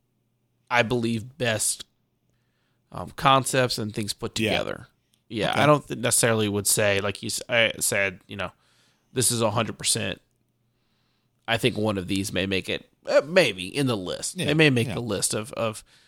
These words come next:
Speaker 1: of the year, but m-, might not hit the, be the crown jewel.
Speaker 2: Yeah, I get that same feeling here. So,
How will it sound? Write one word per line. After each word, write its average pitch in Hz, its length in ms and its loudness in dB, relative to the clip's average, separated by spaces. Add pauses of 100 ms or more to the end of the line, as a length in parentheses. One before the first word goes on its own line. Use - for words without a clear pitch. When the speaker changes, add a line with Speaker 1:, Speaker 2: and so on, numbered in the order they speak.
(580)
Speaker 1:
of 123 240 6
the 113 80 0
year, 101 260 0
but 95 300 -6
m-, 160 80 -12 (160)
might 175 180 -2
not 143 200 -2
hit 143 180 0
the, 101 220 -10 (340)
be - 60 -6
the 117 60 -4
crown - 280 -2
jewel. - 320 -8 (400)
Speaker 2:
Yeah, 98 260 0 (160)
I 117 100 -2
get 98 200 -6
that 87 160 -6
same 85 240 -6
feeling 85 360 -8
here. 85 260 -10 (220)
So, 85 320 -8